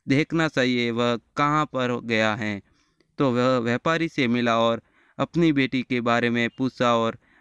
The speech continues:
आदमी ने कहा कि तुम्हारी बेटी को तो बहुत सारी चींटियाँ अपने यहाँ ले गई हैं,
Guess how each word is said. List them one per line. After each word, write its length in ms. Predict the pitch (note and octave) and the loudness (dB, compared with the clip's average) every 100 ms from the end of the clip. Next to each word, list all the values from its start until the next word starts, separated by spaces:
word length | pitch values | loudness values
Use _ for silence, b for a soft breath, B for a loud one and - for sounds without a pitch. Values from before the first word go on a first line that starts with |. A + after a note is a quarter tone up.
| - | -6
आदमी 380 | C3+ D3+ E3 D#3+ | -6 -4 -4 -2
ने 180 | C3+ B2 | -2 -2
कहा 280 | B2 A#2+ A#2+ | -2 -2 -2
कि 320 | B2 A#2 A2+ _ _ _ _ | -4 -6 -8 _ _ _ _
तुम्हारी 460 | D3 D#3+ F3 F3+ E3 | 2 4 2 0 0
बेटी 360 | C#3 C3 C3 | 0 0 -2
को 260 | A#2+ B2 B2 | -2 -2 -2
तो 200 | B2 A#2+ | -2 -4
बहुत 300 | C3 D#3 F3+ _ | 0 0 0 _
सारी 340 | C#3+ C3 B2+ B2 | 0 2 0 -4
चींटियाँ 640 | - D3 E3 - E3+ D#3 | 0 0 0 -2 0 0
अपने 380 | C3 - B2+ B2 | -2 0 0 0
यहाँ 220 | A#2+ A#2 | 0 0
ले 240 | A#2+ B2+ C3 | 2 0 2
गई 240 | A#2 A2+ | 0 0
हैं, 280 | G#2 G#2 G2+ | -2 -6 -6